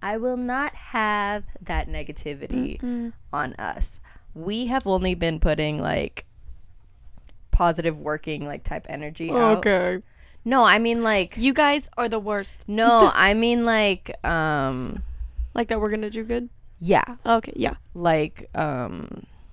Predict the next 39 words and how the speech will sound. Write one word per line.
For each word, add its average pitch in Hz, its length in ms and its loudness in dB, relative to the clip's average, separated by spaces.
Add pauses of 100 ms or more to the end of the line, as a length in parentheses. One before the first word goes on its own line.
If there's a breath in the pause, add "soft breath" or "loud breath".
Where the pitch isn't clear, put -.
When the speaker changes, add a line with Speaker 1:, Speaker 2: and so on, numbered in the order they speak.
(360)
Speaker 1:
dream-wise 160 1040 0
and, 147 140 -2
like, 143 180 -4
what 156 300 6
we 175 240 4
want. 139 400 0 (120)
We've 165 260 2
only 180 260 4
been 170 200 -2
putting 156 720 4
good 147 400 2
out 120 280 0
there. 143 240 -2
We're, 143 140 -2
like, 135 260 -6
trying 143 400 2
not 123 180 -2
to - 100 -6
doubt 180 340 10
ourselves, 151 760 4 (480 loud breath)
you 165 140 -8
know, 135 240 -8
like, 135 280 -6
Speaker 2:
That's - 260 -16
true. - 320 -20
Speaker 1:
um, 156 400 -4
putting 156 540 2
good 151 500 -2
energy 147 540 -4
just, - 260 -6
like, 135 160 -2
around 147 560 0
the 185 120 0
podcast. 214 800 0
Speaker 2:
Yeah. 247 300 -6
Speaker 1:
So 156 420 -6
I 196 100 0
don't 233 120 2
want 240 160 0